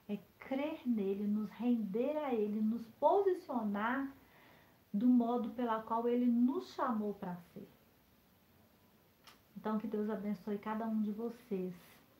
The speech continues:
que vocês possam usufruir dessas verdades, trazer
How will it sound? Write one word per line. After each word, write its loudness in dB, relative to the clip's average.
que -6
vocês -6
possam -4
usufruir 0
dessas -4
verdades, -6
trazer -2